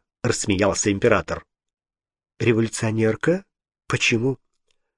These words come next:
"Потому что смело критикуешь мои поступки". "Я не критикую, а, напротив, отстаиваю прерогативы вашей власти.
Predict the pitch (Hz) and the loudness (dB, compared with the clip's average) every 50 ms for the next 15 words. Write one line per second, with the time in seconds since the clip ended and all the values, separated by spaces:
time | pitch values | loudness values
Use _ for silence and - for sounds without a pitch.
0 | _ _ _ _ _ _ 302 302 311 320 277 - - 269 233 - - 226 190 185 | _ _ _ _ _ _ 0 2 4 4 4 4 4 0 0 2 2 4 6 8
1 | 196 214 233 254 - - 233 208 - 247 220 - 147 147 170 214 202 - - 226 | 8 8 6 2 2 0 0 0 0 -2 0 2 4 4 4 4 2 0 2 2
2 | 214 185 165 160 - 214 214 - - - 175 180 - - - 240 247 - _ _ | 4 4 4 4 2 0 -2 0 2 2 2 2 2 0 2 2 2 0 _ _
3 | _ _ _ _ _ _ _ _ _ _ - 117 135 123 117 131 127 - 139 147 | _ _ _ _ _ _ _ _ _ _ 0 2 2 4 4 2 0 0 -2 -2
4 | - 151 - - 120 120 117 120 120 - _ _ _ - - - - - _ - | -2 -4 0 2 4 4 6 4 2 -2 _ _ _ -20 -20 -20 -20 -12 _ 2
5 | 123 123 120 131 120 127 - - 117 127 127 - 135 - - - - - - - | 2 4 4 4 2 2 2 4 2 2 2 2 -2 -4 -4 -10 -18 -20 -20 -20
6 | _ _ - 120 - - - - - 120 113 117 127 139 147 151 160 170 175 180 | _ _ -2 -2 -2 -2 -8 -2 2 2 4 4 4 2 2 2 4 4 4 4
7 | 185 185 - _ _ _ _ _ - 147 151 135 131 127 127 127 127 - - 151 | 2 2 -2 _ _ _ _ _ 4 4 6 6 4 4 2 2 0 0 0 2
8 | 180 202 180 190 180 143 120 147 147 - 185 185 165 135 113 113 110 - - - | 2 4 4 4 4 4 2 2 2 2 0 2 2 2 0 0 -2 -6 -10 -10
9 | - 107 113 | -10 -12 -12